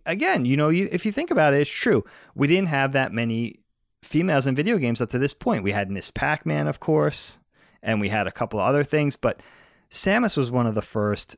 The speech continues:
females in video games, and she's, you know, she's sort of known for that, and,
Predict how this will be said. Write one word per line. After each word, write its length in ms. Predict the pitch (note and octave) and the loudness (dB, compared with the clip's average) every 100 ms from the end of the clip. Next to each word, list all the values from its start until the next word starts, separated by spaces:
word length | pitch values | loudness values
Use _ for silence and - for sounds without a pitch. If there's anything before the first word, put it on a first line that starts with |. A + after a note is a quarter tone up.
| _ | _
females 500 | - B2+ B2 A2+ A2+ | -4 2 4 4 2
in 60 | D#3+ | 0
video 240 | C4 G#3+ G#2+ | 2 2 2
games, 320 | G#2+ F#2+ F#2+ | 0 -2 -4
and 120 | G2 | -4
she's, 520 | - C3+ B2+ B2+ - - _ _ _ | -2 2 2 0 -4 -8 _ _ _
you 120 | C#3+ | 0
know, 140 | B2 A2 | 0 0
she's 200 | - A#2+ | -2 -2
sort 220 | C#3 B2 | 0 0
of 120 | G#2+ | 2
known 260 | A2+ A2 G#2+ | 0 0 -2
for 160 | - | -2
that, 420 | G#2+ G#2 G#2+ A2 - | 0 0 0 -2 -4
and, 460 | G#2+ G#2 G2 D2+ | -4 -4 -4 -8